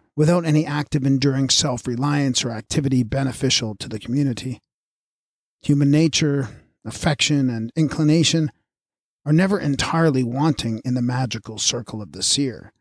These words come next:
and the working of his will and belief shows no supernatural and enduring effect either upon himself or those around him. The true prophet is subject to no change of form,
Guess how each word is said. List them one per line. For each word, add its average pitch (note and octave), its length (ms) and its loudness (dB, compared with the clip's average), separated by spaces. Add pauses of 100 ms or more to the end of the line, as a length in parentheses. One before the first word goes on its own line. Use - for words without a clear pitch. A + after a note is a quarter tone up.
(400)
and C#3+ 120 0
the D3 80 6
working E3 480 4
of C#3+ 160 2
his C3+ 240 4
will C#3 540 2
and C3+ 220 2
belief C#3+ 400 4
shows C#3+ 360 2
no C#3+ 260 2
supernatural C3 920 -2
and C3 160 -2
enduring A#2+ 520 -2
effect - 480 -2 (480)
either C3 160 -2
upon A#2 300 -4
himself A#2 580 -2
or C#3+ 220 -4
those A2+ 320 -6
around A#2 460 -8
him. - 200 -18 (1040)
The C#3 100 -8
true D#3+ 260 2
prophet F3 520 2
is D3+ 240 2
subject E3 760 0
to E3 140 2
no D3+ 220 2
change D#3+ 420 2
of G#2 120 -12
form, E3 540 -10